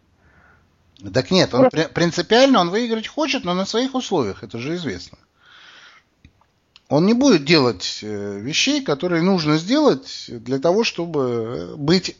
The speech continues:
Speaker 1: только претендентом, не выиграть титул. Этого никто не знает, как надо. Но чтобы быть претендентом, э, Андрей написал абсолютно правильно. Я с вами тоже согласен.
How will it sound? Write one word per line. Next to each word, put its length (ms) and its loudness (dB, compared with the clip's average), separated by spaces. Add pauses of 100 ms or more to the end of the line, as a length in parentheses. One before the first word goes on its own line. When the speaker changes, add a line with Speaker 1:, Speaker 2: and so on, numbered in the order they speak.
(400)
Speaker 1:
только 360 6
претендентом, 800 -2
не 100 0
выиграть 480 0
титул. 400 -8
Этого 240 -4
никто 260 -8
не 100 -2
знает, 300 -2
как 200 -10
надо. 260 -14 (520)
Но 80 2
чтобы 240 4
быть 140 6
претендентом, 840 2
э, 300 0
Андрей 240 0
написал 380 2
абсолютно 420 -2
правильно. 300 4
Я 180 4
с 80 -4
вами 180 4
тоже 220 -2
согласен. 520 0